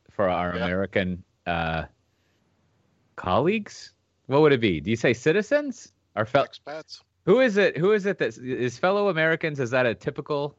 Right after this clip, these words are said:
Speaker 1: American politic phrase,
Speaker 2: Sure.
Speaker 1: or was,
Speaker 2: Yeah,
Speaker 1: was
Speaker 2: yeah.
Speaker 1: there
Speaker 2: My, my fellow Americans.
Speaker 1: Or
Speaker 2: Yeah.
Speaker 1: is that, is that, was that, uh, attached to a particular, uh, uh, uh, s-, uh, thought leader? I
Speaker 2: No, no. I think that's
Speaker 1: No?
Speaker 2: just a, a nice folksy way of saying it.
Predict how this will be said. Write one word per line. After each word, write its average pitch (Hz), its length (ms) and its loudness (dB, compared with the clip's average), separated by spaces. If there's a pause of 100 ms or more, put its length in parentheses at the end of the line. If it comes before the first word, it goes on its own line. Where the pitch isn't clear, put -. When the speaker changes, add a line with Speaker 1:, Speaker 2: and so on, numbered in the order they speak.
(120)
Speaker 1:
American 135 480 -2
politic 135 500 -2
phrase, 135 340 -2
Speaker 2:
Sure. 131 100 -4
Speaker 1:
or - 160 -4
was, - 20 -10
Speaker 2:
Yeah, - 180 -2
Speaker 1:
was - 80 -2
Speaker 2:
yeah. 120 180 -2
Speaker 1:
there 110 180 -2
Speaker 2:
My, 147 120 0
my 143 200 -6
fellow 139 320 -2
Americans. 123 680 -6 (220)
Speaker 1:
Or 139 100 6
Speaker 2:
Yeah. - 20 6
Speaker 1:
is 139 100 2
that, 160 180 2
is 135 120 0
that, 135 200 2
was 127 140 -4
that, 131 180 -2
uh, 117 160 -4
attached 117 320 -6
to 123 100 -6
a 104 40 -6
particular, 98 920 -6
uh, - 40 -8
uh, 80 720 -6
uh, 101 100 0 (120)
s-, - 240 -12
uh, 85 180 0
thought 107 300 2
leader? 67 380 -10 (520)
I 156 180 -12
Speaker 2:
No, 147 340 2
no. 139 180 -2
I 139 100 2
think 127 160 -10
that's 123 160 0
Speaker 1:
No? 107 40 -2
Speaker 2:
just 120 200 -8
a, 113 260 -8
a 131 60 -16
nice 120 240 -10
folksy 120 340 -10
way 110 200 -6
of 110 100 -8
saying 98 240 -10
it. 98 120 -18